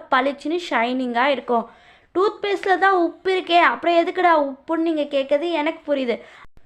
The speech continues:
கோல்கேட்ல மட்டும் தான் உப்பு இருக்கும், Pepsodent மத்த கம்பெனிலலாம் உப்பு இருக்காது.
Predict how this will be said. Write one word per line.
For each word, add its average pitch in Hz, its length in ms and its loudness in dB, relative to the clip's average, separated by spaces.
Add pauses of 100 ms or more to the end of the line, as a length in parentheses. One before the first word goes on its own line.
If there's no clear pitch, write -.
(520)
கோல்கேட்ல 330 640 4 (120)
மட்டும் 320 240 2
தான் 349 180 4
உப்பு 349 260 -4
இருக்கும், 302 320 0 (100)
Pepsodent 302 640 0 (140)
மத்த 277 260 0 (120)
கம்பெனிலலாம் 302 800 2
உப்பு 311 260 -4
இருக்காது. 285 380 0